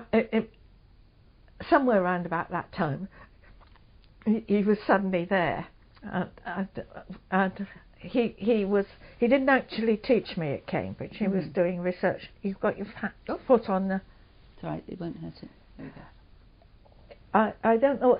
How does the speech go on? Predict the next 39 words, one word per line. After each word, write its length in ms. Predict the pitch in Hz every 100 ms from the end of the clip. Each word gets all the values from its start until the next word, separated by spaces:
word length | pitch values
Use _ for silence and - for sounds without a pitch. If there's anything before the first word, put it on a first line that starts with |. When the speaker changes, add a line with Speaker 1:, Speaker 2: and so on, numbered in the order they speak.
| -
Speaker 1:
He, 160 | 226 269
he 200 | 208 240
was 200 | 247 247
a 160 | 233 214 - -
researcher 640 | 226 233 262 233 - 170
of 100 | 175 -
some. 240 | 156 156 - _ - - - - - - - - - -
He 140 | 240 240
was 140 | 226
in 160 | 294 254
the 80 | 240
computing 500 | 233 214 233 226 170
lab 220 | 151 160
at 160 | - - - - - _ _ - _ -
Cambridge. 440 | 190 165 131 -
Speaker 2:
Mm-hmm, 560 | 208 180 160 - - -
mm. 140 | 156 147 - - - -
Speaker 1:
I 60 | 143
s-, 240 | 156 - -
so 240 | 180 180 185 - - -
we 120 | 214
all 260 | 214 196 175
met 220 | 185 190 -
for 80 | 185
the, 320 | 180 196 185 -
uh, 100 | 185 - -
uh, 80 | 170 -
for 120 | 185
coffee 480 | 180 180 185 - 170
in 100 | 165
the 80 | 170 -
same 240 | 170 165
place. 340 | - 180 143
Speaker 2:
Mm, 180 | 202 202
Speaker 1:
So, 240 | 156 170 -
Speaker 2:
mm. 200 | 185 170 160 - - - - -
Speaker 1:
but 160 | 190
as 80 | 196 202
I, 220 | 208 208